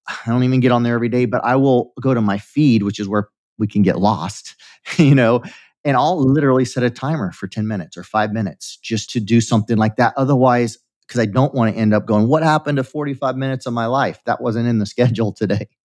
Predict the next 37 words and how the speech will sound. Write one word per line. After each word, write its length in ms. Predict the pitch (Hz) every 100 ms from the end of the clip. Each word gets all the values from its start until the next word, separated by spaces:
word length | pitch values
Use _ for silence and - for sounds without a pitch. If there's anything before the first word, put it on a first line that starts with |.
| - - - -
So 140 | 170
I 80 | 156
love 280 | 156 175 170
what 140 | 175
you 100 | 151
said, 280 | 131 147 135
all 120 | 127
that 200 | 123 127
to 80 | -
say 140 | 117 131
that's 160 | 135
just 120 | 131
a 40 | 117
couple 240 | 135 120
of 80 | 113
practical 420 | 123 120 113 120
things 360 | 113 120 117 110
that 180 | 117 - _
maybe 400 | 120 110 110 107 _ _ _ -
we 120 | 123
share 280 | 123 123 113
in 120 | 113
common 420 | 113 113 113 113
and 140 | 107 107
just 180 | 104
a 40 | 113
little 140 | 113
more 160 | 110 104
perspective 500 | 107 - 113 107 107
on 180 | 104 104
what 160 | 107
I 160 | 110 127
do. 280 | 113 110 107
But 340 | 117 107 101 _ _ _
I 80 | 113
love 420 | 113 117 120 107
that 220 | 107 107